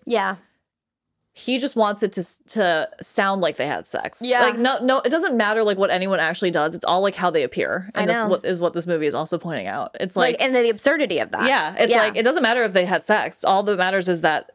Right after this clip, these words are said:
Speaker 2: everyone thinks they had sex. It doesn't
Speaker 1: Right.
Speaker 2: matter that we're successful. Everyone just needs to think we're <laughs> successful.
Speaker 1: Excuse me, Molly.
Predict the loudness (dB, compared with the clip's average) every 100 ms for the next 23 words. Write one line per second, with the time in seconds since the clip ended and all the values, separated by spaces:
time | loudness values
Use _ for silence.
0 | -2 0 0 0 -2 0 -2 -2 -6 -6
1 | -4 -2 0 0 0 0 0 0 2 0
2 | 0 0 0 2 2 2 0 0 0 0
3 | -2 -2 -2 0 0 0 0 0 -2 -2
4 | -2 -2 -4 -2 -6 -4 0 0 2 0
5 | 2 2 2 0 -2 -6